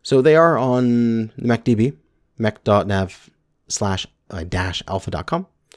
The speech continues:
So you can go and, uh, experiment with them right now. Uh, the Dragon one G. So we have the energy weapons across the mech.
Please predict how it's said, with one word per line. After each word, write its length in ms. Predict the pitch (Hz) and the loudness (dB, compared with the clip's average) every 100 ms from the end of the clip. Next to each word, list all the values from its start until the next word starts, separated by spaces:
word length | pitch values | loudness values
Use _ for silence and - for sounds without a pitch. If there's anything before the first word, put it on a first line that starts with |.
| _ | _
So 140 | - 98 | -10 -6
you 80 | 92 | -6
can 160 | 95 | -6
go 260 | 92 87 95 | -6 -6 -6
and, 320 | 90 95 104 | -6 -6 -2
uh, 220 | 113 123 | 0 0
experiment 440 | 123 - 185 190 120 | -2 0 0 0 -2
with 100 | 92 | -4
them 180 | 87 - - | -8 -12 -10
right 160 | 107 107 | -6 -4
now. 240 | 92 - _ _ - - - - - - | -6 -8 _ _ -20 -20 -20 -20 -20 -8
Uh, 160 | 127 135 | 0 2
the 60 | |
Dragon 280 | 147 175 180 | 4 4 4
one 140 | 175 | 2
G. 240 | 156 147 90 _ _ | 2 0 -2 _ _
So 160 | - 107 | -6 -2
we 80 | 104 | 2
have 280 | 113 113 | 2 2
the 120 | 107 110 | 2 2
energy 200 | 107 104 | 2 0
weapons 280 | 101 107 | -2 -2
across 280 | 98 104 98 | -4 -4 -4
the 100 | - | -2
mech. 260 | 120 127 | 0 0